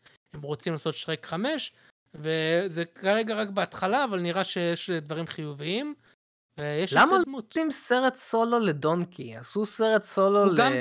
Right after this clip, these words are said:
Speaker 1: דיבר על זה, הוא גם
Speaker 2: אה,
Speaker 1: דיבר על
Speaker 2: כן?
Speaker 1: זה, כי, כי שאלו אותו על זה,
Speaker 2: אה,
Speaker 1: כי הרי,
Speaker 2: אוקיי, הנה,
Speaker 1: הרי
Speaker 2: בבקשה.
Speaker 1: א-, אדי מרפי התראיין ל-You People,
Speaker 2: אדי
Speaker 1: והוא כזה
Speaker 2: מרפי.
Speaker 1: שאלו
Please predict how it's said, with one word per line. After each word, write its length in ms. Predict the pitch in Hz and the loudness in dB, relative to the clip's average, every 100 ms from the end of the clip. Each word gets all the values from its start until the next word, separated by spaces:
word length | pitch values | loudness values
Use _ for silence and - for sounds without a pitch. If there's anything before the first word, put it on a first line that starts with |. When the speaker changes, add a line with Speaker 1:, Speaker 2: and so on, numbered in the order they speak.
| - | 0
Speaker 1:
דיבר 180 | 120 311 | 2 4
על 260 | 311 - | 4 2
זה, 80 | 180 143 _ | -4 -10 _
הוא 180 | - 170 | -18 -6
גם 160 | 190 233 | 2 6
Speaker 2:
אה, 80 | 269 | 8
Speaker 1:
דיבר 140 | 226 | 8
על 80 | 311 | 8
Speaker 2:
כן? 60 | 466 427 | 6 2
Speaker 1:
זה, 60 | |
כי, 40 | - - | -6 -14
כי 100 | 180 - | -12 -4
שאלו 240 | 175 190 | -2 0
אותו 140 | 277 233 | 0 2
על 60 | 359 | 6
זה, 60 | |
Speaker 2:
אה, 60 | 403 247 | 6 4
Speaker 1:
כי 100 | 165 | 0
הרי, 120 | - | 4
Speaker 2:
אוקיי, 460 | 403 339 240 240 | 4 6 4 4
הנה, 140 | 247 330 | 2 2
Speaker 1:
הרי 260 | 185 151 | 2 2
Speaker 2:
בבקשה. 280 | 180 202 277 349 | 2 4 4 6
Speaker 1:
א-, 80 | |
אדי 180 | 214 247 | 2 2
מרפי 540 | 220 220 214 - 226 202 | 2 4 2 0 -2 -2
התראיין 540 | - 160 165 185 175 | -4 -2 0 0 0
ל-You 520 | 160 151 147 143 156 | 2 2 0 -2 -2
People, 720 | 170 180 170 - 160 202 220 - | -2 -2 -4 -2 -4 -4 -6 0
Speaker 2:
אדי 240 | 294 302 | 2 2
Speaker 1:
והוא 120 | 294 | 0
כזה 160 | - - | 2 6
Speaker 2:
מרפי. 160 | 220 185 | 8 10
Speaker 1:
שאלו 320 | 156 185 | 8 6